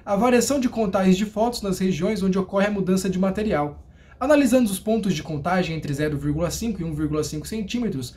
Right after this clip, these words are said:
para ambas as energias, percebemos que houve pouca variação no número de fótons espalhados entre o concreto e a brita. Isso se deve à baixa diferença entre as densidades dos dois materiais. Para o ameriço duzentos e quarenta e um,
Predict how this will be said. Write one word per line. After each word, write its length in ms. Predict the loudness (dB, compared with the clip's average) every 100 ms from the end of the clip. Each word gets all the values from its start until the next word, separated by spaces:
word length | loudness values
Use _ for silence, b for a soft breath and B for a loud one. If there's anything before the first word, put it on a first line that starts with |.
| B
para 240 | 2 4 6
ambas 380 | 4 2 0 -4
as 100 | -4
energias, 640 | -2 -2 -2 -4 -4 -8 b b -2
percebemos 520 | 0 4 4 4 2
que 100 | 2
houve 180 | 2 0
pouca 300 | 0 0 2
variação 460 | 2 2 -2 -2
no 80 | 0
número 240 | 2 2
de 100 | 0
fótons 400 | -4 -2 -2 -2
espalhados 640 | -6 -4 0 2 0 -2 -12 b
entre 180 | -6 -2
o 60 | 0
concreto 480 | 0 2 2 2 0
e 20 |
a 60 |
brita. 340 | -2 -2 -4 -10 b b b
Isso 160 | -6
se 140 | -2 2
deve 260 | 4 4
à 20 | 4
baixa 320 | 4 2 2
diferença 520 | -6 -4 -2 0 -2
entre 120 | -4
as 80 | -2
densidades 540 | 0 -2 0 0 0
dos 100 | -2
dois 200 | -4 -4
materiais. 720 | -2 -4 -4 -4 -6 -8 -12 -18 b b b
Para 160 | 4 4
o 40 |
ameriço 340 | 6 4 4 0
duzentos 300 | 2 2 2
e 20 |
quarenta 380 | 0 -2 -2 -2
e 100 | 0
um, 160 | 0